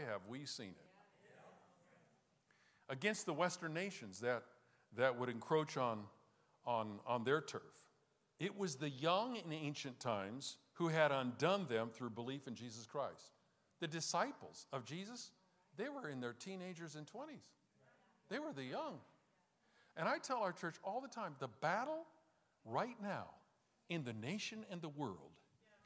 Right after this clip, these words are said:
is around the seed. The children. Because prophetically, and the devil knows this. He's read Genesis three. What does it say? "And the seed will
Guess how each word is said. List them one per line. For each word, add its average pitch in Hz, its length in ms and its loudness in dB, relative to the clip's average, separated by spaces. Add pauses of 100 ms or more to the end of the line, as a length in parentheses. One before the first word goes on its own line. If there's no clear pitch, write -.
(420)
is 110 160 2
around 107 500 2
the 123 100 2
seed. 92 580 0 (1600)
The 131 80 0
children. 165 400 4 (1500)
Because 320 840 6 (500)
prophetically, 247 1000 6
and 190 100 2
the 185 60 6
devil 165 300 6
knows 339 280 0
this. - 360 -8 (240)
He's 233 220 -2
read 330 260 -2
Genesis 131 440 -2
three. 120 260 -4 (1800)
What 254 120 6
does 294 120 2
it 277 80 2
say? 359 400 4 (420)
"And 160 160 2
the 139 80 0
seed 156 540 2
will 107 140 -4